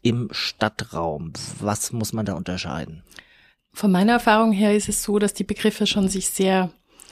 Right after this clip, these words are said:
Speaker 2: also, dass es da keine klaren Grenzen gibt. Sie verschwimmen immer wieder.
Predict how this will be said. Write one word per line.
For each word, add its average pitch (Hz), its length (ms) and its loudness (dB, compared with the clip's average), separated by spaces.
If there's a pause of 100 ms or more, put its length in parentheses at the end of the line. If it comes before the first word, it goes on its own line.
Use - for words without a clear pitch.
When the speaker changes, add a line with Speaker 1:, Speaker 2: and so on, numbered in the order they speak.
(240)
Speaker 2:
also, 196 160 2
dass 185 180 0
es 190 120 -2
da 185 100 0
keine 185 220 2
klaren 180 420 2
Grenzen 165 400 -2
gibt. 175 240 -8
Sie - 80 -8
verschwimmen 202 540 4
immer 165 260 -2
wieder. 170 380 -2